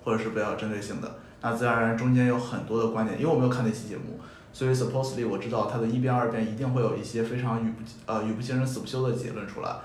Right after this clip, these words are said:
呃，我建议大家所有，呃，就是尤其职场新人，或者是还没有进入职场的一些同学们，听到一些感觉很偏激、一些听起来很爽的观点，要小心一点，他可能只是为了节目效果。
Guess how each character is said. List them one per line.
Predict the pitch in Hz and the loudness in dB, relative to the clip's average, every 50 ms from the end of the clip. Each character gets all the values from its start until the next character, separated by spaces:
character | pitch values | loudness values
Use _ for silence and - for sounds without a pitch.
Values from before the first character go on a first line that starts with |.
| - - - - - - - | -14 -18 -20 -20 -20 -10 -6
呃， | 101 101 101 | -2 -2 0
我 | 104 101 | 0 0
建 | 107 123 117 113 | 0 0 2 4
议 | 113 113 110 113 113 113 | 4 2 2 0 -2 0
大 | 135 123 | 2 4
家 | 113 113 117 117 | 6 6 4 2
所 | - 117 113 | 2 2 4
有， | 113 113 107 104 - - - - - - - | 4 4 4 4 0 -6 -10 -14 -14 -10 -6
呃， | - - - - - | -2 -2 0 0 -2
就 | - 104 101 | -2 -4 -6
是 | 107 110 | -4 -2
尤 | 113 | -2
其 | 117 123 123 | -2 -2 -2
职 | 123 - | -2 -2
场 | 135 131 110 - | -2 -2 -2 -2
新 | - 127 120 | 0 0 0
人， | 110 107 104 | 0 0 -2
或 | - 120 117 | -2 0 0
者 | 107 | 0
是 | - - 113 113 | 0 -2 -2 -2
还 | 123 117 | 0 2
没 | 110 113 | 2 4
有 | 123 123 | 4 4
进 | 123 123 120 | 2 2 2
入 | 117 110 | 0 0
职 | - 113 117 | -2 -2 -2
场 | 120 104 | -2 -2
的 | 113 107 | -2 -4
一 | 107 | -6
些 | 104 - - 113 113 113 113 113 | -8 -6 -2 2 4 6 6 4
同 | 113 113 117 123 | 4 2 0 0
学 | 123 113 98 | 0 0 0
们， | 98 110 117 113 113 - - - - - - - - | -2 -2 -2 -4 -4 -8 -12 -16 -18 -20 -20 -10 -2
听 | 139 127 | 0 2
到 | 123 117 | 4 4
一 | 113 | 2
些 | 110 - - 117 113 | 0 0 -2 -2 0
感 | 117 113 101 95 - | 0 0 -2 -2 -2
觉 | 131 | 0
很 | - 117 110 | 2 2 2
偏 | - 135 131 131 | 2 0 0 -2
激、 | 127 131 131 | 0 0 0
一 | 127 | 0
些 | 127 123 | 0 0
听 | 123 143 143 139 | 0 0 0 2
起 | 139 | 2
来 | 127 | 2
很 | 123 - 123 131 | 2 0 0 0
爽 | 127 - 156 113 - - | 0 0 0 0 -2 -2
的 | - - - - - - | -6 -8 -10 -14 -18 -8
观 | - 139 139 135 | -4 0 0 2
点， | 127 120 - - - - - - - - - - - | 2 0 0 -2 -4 -8 -12 -16 -18 -20 -20 -10 -6
要 | 110 107 101 98 98 98 | -4 -2 -2 -2 -4 -4
小 | - 107 - | -4 -6 -4
心 | - 113 113 113 | -2 -2 0 0
一 | |
点， | - 113 - - - - - - - - - - - | 0 0 -2 -2 -2 -6 -8 -14 -18 -20 -20 -10 -8
他 | 117 113 | -6 -4
可 | 110 | -4
能 | 107 101 | -4 -6
只 | 95 - - | -8 -8 -8
是 | 107 | -4
为 | 104 110 | -2 -2
了 | 110 | -2
节 | 107 107 104 | -2 -2 -4
目 | 107 101 | -4 -2
效 | - 110 107 | -2 -2 -2
果。 | - - - - - - | -2 -4 -6 -8 -8 -10